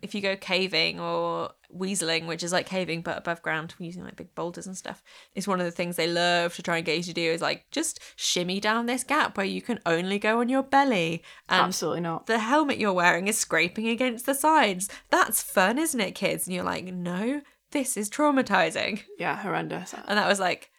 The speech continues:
Speaker 1: outdoor pursuits weekends that you'd sign up for at school. <laughs>
Speaker 2: Could not ever do that. I can't even go through those. Do you know when you're a kid and there's, like, you do those assault courses in P E and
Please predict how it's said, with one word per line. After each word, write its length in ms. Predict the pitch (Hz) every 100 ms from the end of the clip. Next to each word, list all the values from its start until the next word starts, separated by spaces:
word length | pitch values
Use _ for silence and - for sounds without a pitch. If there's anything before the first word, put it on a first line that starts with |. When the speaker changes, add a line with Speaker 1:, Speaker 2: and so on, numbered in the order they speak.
| -
Speaker 1:
outdoor 360 | 196 180 196 180
pursuits 500 | - - 208 - 175
weekends 600 | 170 180 202 165 165 190
that 80 | -
you'd 120 | 175
sign 240 | - 165 170
up 120 | -
for 220 | - 175
at 100 | -
school. 380 | - - - 233 269 - -
<laughs> 480 | 247 269 262 - -
Speaker 2:
Could 220 | 208 -
not 200 | 180 -
ever 160 | 160 160
do 160 | 160
that. 220 | 160 160 -
I 80 |
can't 280 | 202 226 214
even 220 | 226 202
go 200 | 190 190 185
through 240 | 190 175
those. 380 | 175 165 165 - _ -
Do 100 | 262
you 60 |
know 60 | 247
when 100 | 233
you're 120 | 220
a 20 |
kid 280 | - 208 196
and 140 | 185
there's, 160 | 185 185
like, 400 | 175 170 - - _ -
you 340 | 180 175 175
do 200 | 180 175
those 240 | 175 175
assault 320 | 180 190 170 -
courses 600 | 160 165 185 170 - -
in 200 | 165 175
P 260 | - 180 165
E 320 | 156 - - -
and 520 | 160 160 156 -